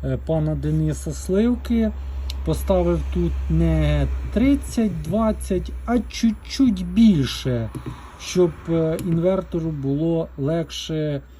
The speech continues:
балансувати. Ну, поки, е, як то кажуть, стою і тішуся. От, е, підведу підсумок.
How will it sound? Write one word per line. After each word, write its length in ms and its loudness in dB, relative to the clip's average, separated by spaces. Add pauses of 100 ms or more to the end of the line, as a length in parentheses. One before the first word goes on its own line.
(340)
балансувати. 1200 -2 (920)
Ну, 480 0 (640)
поки, 560 2 (220)
е, 800 -4 (920)
як 160 0
то 120 -4
кажуть, 420 -2
стою 560 -2
і 40 -2
тішуся. 840 -6 (1040)
От, 640 -2
е, 720 0 (100)
підведу 480 4 (100)
підсумок. 640 4